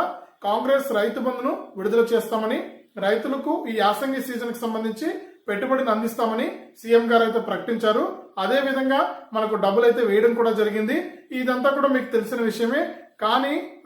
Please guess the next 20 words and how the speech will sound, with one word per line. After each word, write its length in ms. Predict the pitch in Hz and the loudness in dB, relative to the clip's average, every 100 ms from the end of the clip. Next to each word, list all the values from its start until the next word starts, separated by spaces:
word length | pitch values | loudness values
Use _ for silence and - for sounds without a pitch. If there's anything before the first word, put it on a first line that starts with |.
| 190 | -2
రైతులు 300 | 196 233 294 277 | 2 2 0 0
ఏం 80 | 269 | 0
చేస్తున్నారంటే 640 | 269 - 254 233 226 226 269 - - - 214 | -2 -2 -2 0 2 2 0 -2 -10 -6 0
మనకు 260 | 220 226 190 160 190 | 2 2 0 2 2
ఆందోళన 360 | 254 294 277 269 | 4 4 4 2
అయితే 120 | 269 269 | 0 -2
చెందుతున్నారు. 560 | 233 220 226 233 226 269 - - - 233 | 0 -2 -2 0 2 2 -2 -8 -12 -6
ఇక 100 | 254 240 | -2 0
మన 80 | 226 | -2
సీఎం 220 | - 277 262 220 | -2 -2 0 2
రేవంత్ 320 | 247 269 269 | 2 2 0
రెడ్డి 160 | 262 262 | 0 0
గారే 180 | 254 254 - | 2 2 0
స్వయంగా 340 | 208 240 254 208 | -2 0 0 2
మాట్లాడుతూ 460 | 202 220 233 226 311 359 - - 196 | 0 2 0 2 -2 -4 -10 -14 0
రైతులు 300 | 196 233 311 277 | 2 4 4 4
ఎవరు 160 | 262 262 | 4 2
కూడా 120 | 269 208 185 | 2 2 2
ఆందోళన 320 | 233 254 247 - | 0 0 0 -2
చెందొద్దండి, 500 | 208 226 220 226 269 | 0 0 2 0 0